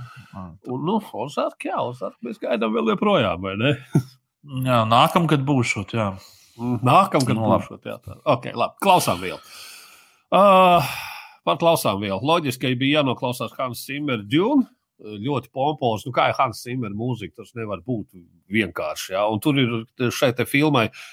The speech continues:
Speaker 2: nu, pat pieminētajai speciāli vēl tam skaņu celiņam ir izdomāti jauni mūzikas instrumenti. Labi, tas ir, ka viņi izdomāja jauns mūzikas instruments. Kādam vēl bija jāizdomā, kā to spēlēt un jāiemācās to spēlēt, tā kā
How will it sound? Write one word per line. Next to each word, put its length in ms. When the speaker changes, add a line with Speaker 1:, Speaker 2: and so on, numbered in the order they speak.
Speaker 2:
nu, 100
pat 160
pieminētajai 560
speciāli 640
vēl 220
tam 180
skaņu 320
celiņam 420
ir 120
izdomāti 760
jauni 260
mūzikas 400
instrumenti. 480
Labi, 160
tas 160
ir, 20
ka 140
viņi 220
izdomāja 420
jauns 180
mūzikas 400
instruments. 480
Kādam 380
vēl 160
bija 240
jāizdomā, 340
kā 220
to 100
spēlēt 640
un 140
jāiemācās 640
to 100
spēlēt, 440
tā 180
kā 220